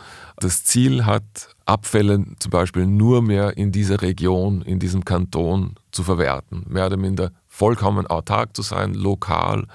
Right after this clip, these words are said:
Stoffkreisläufe zu schließen. Prima vista ist das eine sehr gute Sache. Das klingt sehr gut, sehr verlockend, sehr toll. Auf der anderen Seite kann das zu, dazu führen, dass zum Beispiel Zementwerke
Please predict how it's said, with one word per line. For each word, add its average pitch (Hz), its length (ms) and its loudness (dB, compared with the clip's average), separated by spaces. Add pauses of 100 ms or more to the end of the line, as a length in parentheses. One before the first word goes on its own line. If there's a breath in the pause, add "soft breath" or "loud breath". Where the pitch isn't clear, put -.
(600 loud breath)
Stoffkreisläufe 95 960 -2
zu - 120 -8
schließen. - 560 -6 (200)
Prima 113 280 2
vista 127 380 0
ist 107 320 -2
das 92 140 -2
eine 92 180 0
sehr 98 220 0
gute 104 240 -4
Sache. - 320 -4
Das 87 200 -8
klingt 117 380 -2 (340)
sehr 113 280 0
gut, 110 260 -4
sehr 101 240 -2
verlockend, 95 640 -4 (380 loud breath)
sehr 87 260 0
toll. 78 260 -2 (680 loud breath)
Auf 92 140 0
der 82 120 0
anderen 123 300 0
Seite 110 300 0
kann 107 180 0
das 101 140 0
zu, 98 260 -4 (140)
dazu 95 260 0
führen, 127 320 0
dass - 160 -2
zum 107 140 -2
Beispiel 95 400 -2
Zementwerke 107 1040 -2